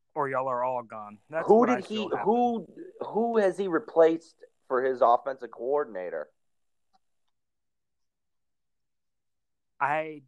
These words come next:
Speaker 2: I don't
Speaker 1: don't know. I don't think he has yet. You said
Speaker 2: Yeah,
Speaker 1: he
Speaker 2: he
Speaker 1: brought
Speaker 2: brought in
Speaker 1: in,
Speaker 2: Chris
Speaker 1: he brought
Speaker 2: Ash
Speaker 1: in
Speaker 2: to
Speaker 1: Chris
Speaker 2: coach the
Speaker 1: Ash, right?
Speaker 2: defense.
Speaker 1: Okay.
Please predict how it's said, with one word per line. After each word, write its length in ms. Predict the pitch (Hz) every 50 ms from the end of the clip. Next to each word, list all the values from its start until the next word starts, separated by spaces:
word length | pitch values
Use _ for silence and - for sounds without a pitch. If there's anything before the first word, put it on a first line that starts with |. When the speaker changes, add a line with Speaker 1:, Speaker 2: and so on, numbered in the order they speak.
| _
Speaker 2:
I 60 | - 107
don't 140 | 107 104 - _ _ _ 135
Speaker 1:
don't 280 | 123 151 147 143 131 135
know. 200 | 131 135 147 143
I 100 | 135 131
don't 140 | 139 135
think 140 | - 143 123
he 100 | 117 120
has 320 | 113 120 131 143 135 107 110
yet. 220 | 113 113 117 110 - _ _ _ _ _ _ _ _ _ _ -
You 140 | 160 170
said 140 | 160 - 202 -
Speaker 2:
Yeah, 60 | -
Speaker 1:
he 60 | 170
Speaker 2:
he 40 | 123
Speaker 1:
brought 160 | 165 165 160
Speaker 2:
brought 120 | 156 170 180
in 60 | 185
Speaker 1:
in, 60 | 147
Speaker 2:
Chris 200 | - 190 175 156
Speaker 1:
he 100 | - 165
brought 180 | 156 147 160 156
Speaker 2:
Ash 60 | 147
Speaker 1:
in 60 | 143
Speaker 2:
to 0 | -
Speaker 1:
Chris 200 | - 151 135 117
Speaker 2:
coach 20 |
the 60 | 147
Speaker 1:
Ash, 260 | 147 143 127 113 107
right? 120 | 131 127 - 82
Speaker 2:
defense. 400 | - - - _ _ - - _ _ _ _ _ _ _ _ _ _ _ _ _ _ _ _ _ _ _ _ _ _ _ _ _ _ _ _ _ _ - _ _ _ _ _ _ _ _ _ _ _ _ _ _ _ _ _ _ _ _ _ _ _ _ _ _ _ _ _ _ _ _ _ _ _ _ _ _ _ _ _ _ _ _ _ _ _ -
Speaker 1:
Okay. 280 | 131 - - 113 110